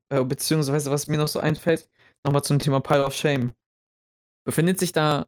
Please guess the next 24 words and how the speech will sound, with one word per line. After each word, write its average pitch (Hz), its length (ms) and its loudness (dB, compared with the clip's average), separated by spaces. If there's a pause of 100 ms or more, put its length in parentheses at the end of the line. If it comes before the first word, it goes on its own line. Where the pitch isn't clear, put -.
(120)
ein 160 180 2
Spiel 143 300 0
drauf, 135 360 0 (1120)
das - 200 -4
du 120 260 2 (180)
gezockt - 380 -2
hast, 196 380 -2 (520)
ähm, 131 1000 0 (120)
aber 127 300 2
wo 131 80 0
du 139 100 2
halt 147 140 -2
so 147 80 -2
gesagt 139 260 -2
hast, - 320 -4 (160)
ja, 131 140 0
okay, 131 160 2
gut, 131 160 0
das 127 140 -2
hat's - 180 -4
eigentlich - 340 -2
so 127 120 0
mit 120 100 2
Xenoblade. 113 520 0